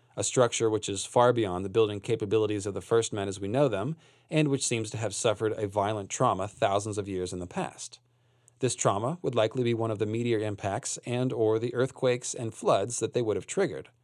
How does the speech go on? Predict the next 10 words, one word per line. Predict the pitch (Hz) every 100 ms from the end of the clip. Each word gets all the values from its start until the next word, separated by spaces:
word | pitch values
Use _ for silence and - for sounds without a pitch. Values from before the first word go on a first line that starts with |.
| _ _
events | 143 139 135 131
which | 131
occurred | 127 - 101 101
at | 104
the |
time | 110 - 107 95 101
of |
the | 110
Long | 110 85 98
Night. | 156 - -